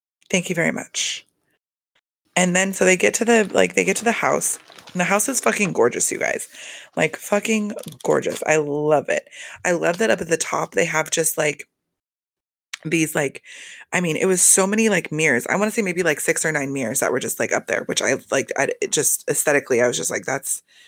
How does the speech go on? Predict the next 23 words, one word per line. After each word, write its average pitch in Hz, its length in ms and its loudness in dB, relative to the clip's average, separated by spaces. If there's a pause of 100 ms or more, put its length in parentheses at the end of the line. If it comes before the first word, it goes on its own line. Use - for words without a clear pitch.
(320)
I - 60 2
love 131 200 2
it. - 120 -6 (400)
I 143 60 0
love 139 140 4
it." - 120 2
Like, 156 160 2
nobody's 190 260 6
gonna 196 120 0
be 185 60 4
able 143 140 2
to 127 60 2
look 147 160 2
in 208 60 2
those 202 180 2
mirrors, 233 340 0 (320)
but 156 80 4
aesthetically, 156 400 4
it 120 60 4
looked 147 160 -2
amazing. 135 600 -4 (460)
Looked 208 160 -2
amazing. 165 560 -4